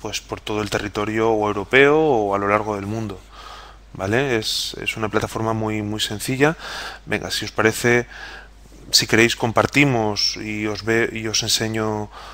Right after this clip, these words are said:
mi perfil, etcétera, un poquito la, la navegación. O ya lo hacéis vosotros, lo que prefiere-, lo que, lo que más, ¿qué preferís?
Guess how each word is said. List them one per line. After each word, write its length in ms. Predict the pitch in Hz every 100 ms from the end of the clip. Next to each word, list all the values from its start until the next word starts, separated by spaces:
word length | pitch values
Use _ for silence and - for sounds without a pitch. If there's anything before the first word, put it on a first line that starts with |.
| - -
mi 140 | 117
perfil, 720 | - 98 - 127 131 131 120
etcétera, 540 | 107 - 117 123 143 170 - - - - - 143 - - -
un 100 | 110
poquito 340 | 104 104 107 107
la, 320 | 104 101 101
la 120 | 101
navegación. 680 | 101 101 98 - 127 143 160 - - - - - - - - - - - - -
O 120 | -
ya 100 | 110
lo 80 | 110
hacéis 220 | - 107
vosotros, 360 | 101 113 98 101
lo 80 |
que 120 | 101 104
prefiere-, 440 | 104 104 104 104 98
lo 160 | 104
que, 340 | 104 104 98 95 - - - - - -
lo 140 | 107
que 160 | 107 107
más, 840 | 107 110 110 110 104 - - - - - - - - - - - - - - - - - - - - - -
¿qué 100 | -
preferís? 540 | 117 120 104 95 -